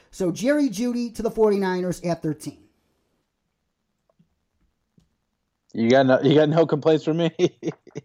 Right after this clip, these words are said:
Speaker 1: Yeah, how, how well does Jerry Jeudy fit the forty-niners offense?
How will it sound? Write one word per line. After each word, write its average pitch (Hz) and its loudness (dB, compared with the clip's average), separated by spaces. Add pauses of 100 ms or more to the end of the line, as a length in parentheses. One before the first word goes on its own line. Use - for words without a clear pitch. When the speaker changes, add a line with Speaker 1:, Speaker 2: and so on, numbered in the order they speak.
(1300)
Speaker 1:
Yeah, 202 -6
how, 190 -10
how 226 0
well 262 6
does 208 4
Jerry 220 6
Jeudy 202 0
fit 214 2
the 190 4
forty-niners 202 0
offense? - -6